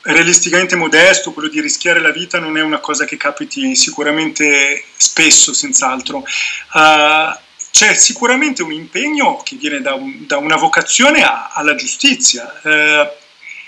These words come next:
io posso parlare della mia esperienza personale. Io ho studiato giurisprudenza in Italia perché avevo una certa visione di quello che fosse il diritto e,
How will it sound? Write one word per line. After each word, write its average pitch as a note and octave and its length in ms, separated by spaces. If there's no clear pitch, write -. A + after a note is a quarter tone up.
io A#3+ 500
posso - 300
parlare D#3+ 260
della D#3 220
mia D#3+ 240
esperienza D#3 600
personale. D#3+ 580
Io G#3 120
ho B3 40
studiato D3+ 440
giurisprudenza D3+ 1000
in C3 80
Italia G3+ 480
perché - 360
avevo C#3+ 280
una C#3 160
certa D3+ 420
visione C#3 560
di B2+ 100
quello C3 300
che B2+ 320
fosse - 380
il B2+ 60
diritto C3 560
e, C3 380